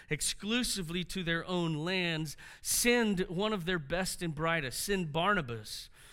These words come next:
to Antioch that he might catalyze this movement, that he might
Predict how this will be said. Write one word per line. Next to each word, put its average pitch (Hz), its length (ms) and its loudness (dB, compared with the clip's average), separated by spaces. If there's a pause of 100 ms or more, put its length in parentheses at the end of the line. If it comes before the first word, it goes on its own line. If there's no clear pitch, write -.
(200)
to 185 160 2
Antioch 147 720 0 (140)
that 151 180 0
he 185 100 0
might 180 300 4 (420)
catalyze 160 960 4
this 170 220 0
movement, 147 640 -2
that 139 120 -4
he 170 140 0
might 165 240 2